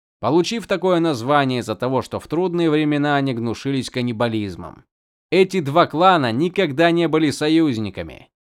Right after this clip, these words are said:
но и воевали довольно редко. Джунгли были достаточно опасным врагом для обоих сторон.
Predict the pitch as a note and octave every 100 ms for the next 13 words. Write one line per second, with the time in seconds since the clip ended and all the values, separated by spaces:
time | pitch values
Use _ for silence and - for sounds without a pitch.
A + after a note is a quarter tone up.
0 | _ _ _ _ F#2+ C3 C#3 C#3 C#3+ A#2+
1 | D3+ E3+ E3+ B2 G2+ G#2+ A2 A#2 A#2+ A#2
2 | - - C#2 - _ _ _ _ _ _
3 | - C3+ A#3 G#3 G#3 G3 G3 F#3+ E3+ -
4 | D3+ C#3 - D3+ C#3+ E3+ C#3+ A#2+ G2+ G#2+
5 | C3 D3+ A2+ F#2 G#2 A2 C#3 B2 G2 -
6 | A2 G#2 D#2+ -